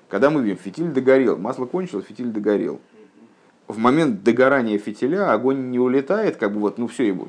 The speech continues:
нечем удержать уже, всё, фитиля нет. Что должно быть делать? Он просто гаснет, <laughs> он никуда не улетает. Эйный коефиса, эйшала ойла, ой, о, эла, эла, ойла леват, он тоже, когда, значит, догорает, это самое, тоже огонь не прыгает,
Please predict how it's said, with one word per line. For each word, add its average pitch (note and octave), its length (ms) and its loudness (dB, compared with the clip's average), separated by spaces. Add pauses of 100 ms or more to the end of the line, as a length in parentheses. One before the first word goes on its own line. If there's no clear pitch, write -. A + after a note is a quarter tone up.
нечем A2+ 380 -2
удержать F#2 440 -6
уже, - 160 -12
всё, - 160 -12
фитиля A#2 380 -4
нет. G2 240 -8 (420)
Что G2 220 -4
должно F2 240 -2
быть F2 100 -8
делать? F2 160 -4
Он A#2 60 -6
просто D3 260 -6
гаснет, A2 380 -2
<laughs> - 40 -14
он A#2 380 -12
никуда A2+ 300 -8
не A2 80 -8
улетает. C#3+ 440 -6 (1160)
Эйный B3 440 4
коефиса, E3 580 6
эйшала C#3 520 2
ойла, D3 360 4
ой, E3 320 2
о, C3+ 180 6 (120)
эла, E3 580 6
эла, D#3 460 6
ойла F3 280 6
леват, G3 400 4
он D3+ 120 -4
тоже, F3+ 200 0
когда, A2+ 360 4
значит, G2+ 360 -6
догорает, B2+ 520 4
это C3 160 -2
самое, E3+ 360 -4
тоже - 220 -20
огонь C3+ 460 -2
не A#2+ 440 -4 (200)
прыгает, D#3 560 0